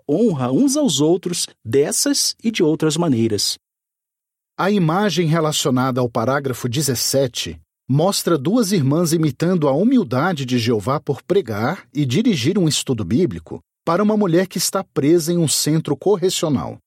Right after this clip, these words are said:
Speaker 2: A legenda diz: "Nós imitamos a humildade de Jeová quando pregamos as boas novas para todo tipo de pessoas." Parágrafo dezoito.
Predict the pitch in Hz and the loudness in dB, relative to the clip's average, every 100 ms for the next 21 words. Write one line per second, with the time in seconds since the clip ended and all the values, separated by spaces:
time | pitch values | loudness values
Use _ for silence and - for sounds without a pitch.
0 | _ _ _ _ _ _ - 117 120 139 | _ _ _ _ _ _ -4 -2 0 0
1 | 156 147 92 80 - - - _ _ _ | 0 -2 -4 -6 -6 -6 -10 _ _ _
2 | _ _ _ _ - 117 117 131 117 135 | _ _ _ _ -2 0 0 0 0 0
3 | 160 180 135 120 117 156 131 92 123 165 | 0 2 0 0 0 2 2 0 0 -2
4 | 123 113 110 104 80 107 151 120 - _ | -4 -4 -2 -2 -4 -2 -2 -4 -10 _
5 | - 127 131 135 151 127 185 180 156 123 | -4 -2 0 0 0 2 2 2 0 0
6 | 135 127 98 123 147 160 - 143 143 139 | 0 0 0 -2 0 -2 -2 -2 -2 -4
7 | _ 135 202 165 123 - 117 110 104 - | _ 0 0 0 -2 -2 -4 -4 -4 -4
8 | - - - - - - - - _ _ | -4 -4 -8 -10 -10 -10 -12 -18 _ _
9 | _ _ _ _ _ _ _ _ _ - | _ _ _ _ _ _ _ _ _ -4
10 | 135 156 160 160 175 156 135 120 147 117 | -2 -2 -2 -4 -4 -2 -2 0 -2 -4
11 | 80 | -14